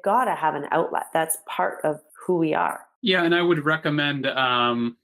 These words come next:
Speaker 2: Transforming Trauma, I think by James Gordon or the, Gordon in the name somewhere.
Speaker 1: Yeah.
Speaker 2: And he talks about that, like, you know, as an animal experiences stress from being chased, it always shakes it off. And
Speaker 1: Yes.
Speaker 2: we do not do that as human beings. We just take it on.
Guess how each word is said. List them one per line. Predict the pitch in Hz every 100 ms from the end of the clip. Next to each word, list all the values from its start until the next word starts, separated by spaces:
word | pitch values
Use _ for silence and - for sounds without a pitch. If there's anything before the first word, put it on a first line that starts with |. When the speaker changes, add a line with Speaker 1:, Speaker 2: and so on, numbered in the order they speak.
| _ _
Speaker 2:
Transforming | - 156 147 - 143 131 123
Trauma, | 135 127 127 113 113 -
I |
think | 135 123 117 -
by | 120 117 113 113 113 120
James | - 131 135 135
Gordon | - 135 135 135 135 123
or | 113 113
the, | - 143 - _ - 165 _
Gordon | 147 143 131
in | 123
the |
name | 120 117
somewhere. | 113 120 110 110 - - - - -
Speaker 1:
Yeah. | 170 143
Speaker 2:
And | 147
he | 147
talks | - 151 160
about | 156 139
that, | - 127 123
like, | 117 -
you |
know, | 123 113 113 _ _
as | 143 143
an | 143
animal | 151 165 180 165
experiences | 156 - 147 143 131 -
stress | - 127 127
from | 127 117
being | 113 113
chased, | - 156 113 117 - - _ -
it | 147
always | 147 147
shakes | 143 156 - 131
it |
off. | 117 - - - _
And | 147 139 131
Speaker 1:
Yes. | 123 - _ _
Speaker 2:
we | - 127 151
do | 156 156
not | 147 139 123
do | 139 175
that | 101 95 117
as | 127 -
human | 127 117
beings. | 127 110 104
We |
just | 110 110
take | - 123
it | -
on. | 113 104